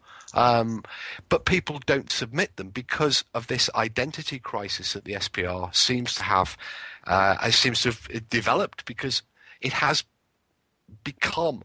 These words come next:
much more of an academic organization than possibly it should.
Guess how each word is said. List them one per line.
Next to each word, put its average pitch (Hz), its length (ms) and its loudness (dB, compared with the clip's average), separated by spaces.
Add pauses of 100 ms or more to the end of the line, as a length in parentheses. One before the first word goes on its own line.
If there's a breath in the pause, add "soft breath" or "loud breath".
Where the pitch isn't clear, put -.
much 127 420 -4
more 120 240 2
of 107 80 -4
an 110 100 2
academic 107 760 -2 (520)
organization 98 960 2 (480 loud breath)
than 101 300 4
possibly 107 540 4
it - 100 -2
should. 98 400 6